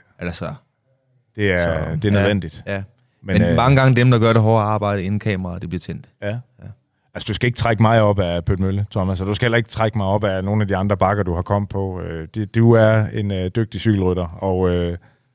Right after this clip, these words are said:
Speaker 2: du kan godt rette din tær ud igen nu, fordi, øh, nu er vi ved at være i mål, og jeg ved, at, øh, det har været hårdt for dig at, at blive rost og skulle tale om dig selv, men, øh,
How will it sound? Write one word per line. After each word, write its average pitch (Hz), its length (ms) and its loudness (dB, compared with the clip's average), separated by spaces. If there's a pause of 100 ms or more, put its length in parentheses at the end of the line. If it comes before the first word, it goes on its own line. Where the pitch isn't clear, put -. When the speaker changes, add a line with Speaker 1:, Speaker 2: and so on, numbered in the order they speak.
(140)
Speaker 2:
du 113 60 0
kan 107 120 0
godt 113 160 -2
rette 127 280 -2
din 127 100 2
tær 139 180 4
ud 131 100 8
igen 123 180 4
nu, 131 180 4
fordi, 110 440 -4
øh, 98 180 0
nu 117 80 2
er 120 40 2
vi 120 140 4
ved 123 80 6
at 123 140 6
være 101 160 4
i - 20 4
mål, 117 320 6
og 92 100 4
jeg 101 140 4
ved, 127 200 6
at, 101 200 2
øh, 98 140 4
det 113 80 6
har 117 60 4
været 110 140 6
hårdt 120 220 4
for 131 140 2
dig 95 340 2
at, 90 60 -8 (400)
at 123 80 2
blive 127 140 4
rost 170 480 2
og 117 200 4
skulle 127 200 -4
tale 139 220 4
om 135 100 4
dig 117 100 0
selv, 143 260 0 (120)
men, 117 240 4
øh, 101 440 4